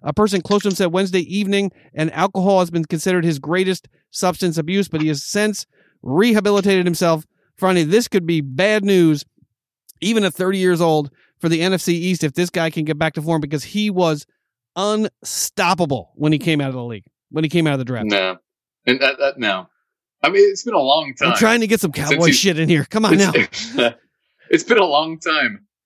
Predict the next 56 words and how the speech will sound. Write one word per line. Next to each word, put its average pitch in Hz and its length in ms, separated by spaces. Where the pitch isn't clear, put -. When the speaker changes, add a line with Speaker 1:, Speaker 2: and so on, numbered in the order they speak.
Speaker 2:
uh, 107 280
since 127 200
he's 123 140
played 117 260
football. 113 280
I 101 60
mean, 117 80
Speaker 1:
Yeah. 180 80
Speaker 2:
two 202 60
thousand 185 340
and 131 180
fifteen 151 640
was 143 160
a 143 40
long 139 180
time 120 200
ago. 95 280
Uh, 120 380
and, 123 220
and 123 260
to 165 80
not 156 220
step 156 200
on 147 100
the 127 60
football 156 400
field 147 220
in 127 80
that 135 180
time, 135 200
I 139 60
mean, 147 200
he, 180 140
I 208 60
mean, - 120
I 131 40
don't 139 100
know. 123 80
I'm 127 80
not 131 120
sure 139 140
what 120 140
type 131 140
of 101 120
shape 135 300
he's 147 200
in. 151 180
Obviously, 131 300
we 127 80
knew 123 220
what 123 100
type 120 80
of 120 80
player 123 180
he 107 220
was. 139 680